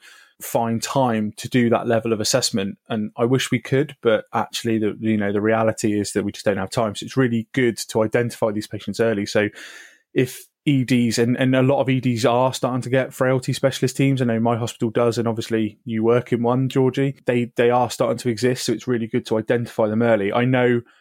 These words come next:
for a fact our frailty clinical nurse specialist is so, so useful. She's an absolute font of knowledge, and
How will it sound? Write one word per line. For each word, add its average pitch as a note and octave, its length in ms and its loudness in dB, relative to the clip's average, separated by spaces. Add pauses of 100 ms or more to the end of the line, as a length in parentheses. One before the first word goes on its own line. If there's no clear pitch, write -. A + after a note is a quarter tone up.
(320)
for C3+ 120 0
a A2+ 40 -4
fact A2+ 300 -2
our A#2 380 2
frailty A#2+ 480 -2
clinical A#2+ 340 -2
nurse A#2 220 -2
specialist - 540 -4
is - 260 -4 (320)
so, A#2+ 720 0 (200)
so - 440 0
useful. A2 720 -2
She's - 240 -4
an G#2 160 0 (260)
absolute A2+ 480 -4
font A#2 220 -2
of G#2+ 80 -6
knowledge, G#2+ 440 0
and A2 300 0